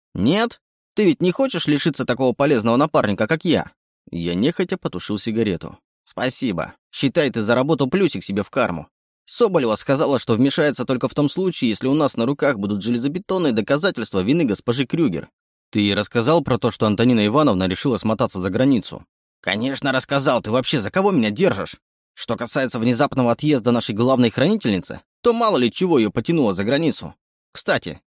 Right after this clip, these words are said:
ты удивишься, когда узнаешь, куда она вылетает». «Хм, даже не представляю». «Ну давай же, босс, пошевели мозгами.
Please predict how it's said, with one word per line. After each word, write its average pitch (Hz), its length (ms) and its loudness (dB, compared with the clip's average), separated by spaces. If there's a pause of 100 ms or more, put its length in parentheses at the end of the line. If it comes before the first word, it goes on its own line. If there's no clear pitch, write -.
ты 226 80 0
удивишься, 226 520 -2
когда 131 220 2
узнаешь, 135 340 0
куда 147 300 2
она 101 100 2
вылетает». 110 580 0 (360)
«Хм, 95 420 0
даже 90 240 -2
не 107 80 2
представляю». 98 720 0 (600)
«Ну 92 200 -4
давай 117 380 0
же, 101 120 0
босс, 143 320 0
пошевели 240 460 -2
мозгами. 196 760 0